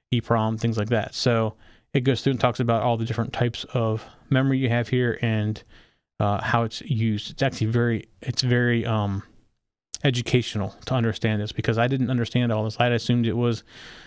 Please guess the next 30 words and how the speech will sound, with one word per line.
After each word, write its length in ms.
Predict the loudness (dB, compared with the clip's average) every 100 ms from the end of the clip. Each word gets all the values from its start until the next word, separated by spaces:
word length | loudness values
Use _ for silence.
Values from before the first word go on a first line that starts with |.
| -6 0
you 120 | 2
know, 120 | 2
I 60 | 2
don't, 240 | 0 0 2
I 80 |
look 200 | 2 2
with, 200 | 0 -2
work 160 | -2 0
with 80 | 2
things 160 | 2
that 100 | 2
are 80 | 2
lots 280 | 2 2 2
more, 300 | 2 2 -2 -8 -20 0
lots 180 | 0 2
more 160 | 0 2
ram. 260 | 2 0
I 60 | 0
don't 160 | 0 -2
think 140 | -2
about 220 | -2 -2 -8 -20 -20 -16 0
individual 540 | 2 2 0 2 0
bytes 380 | 2 2 2 -2
or 100 | -2
one 160 | 0 0
point 240 | 0 -2 -4
six 160 | -8
K 340 | -2 0 0 -2
of 140 | -2
ram. 320 | 0 0 -4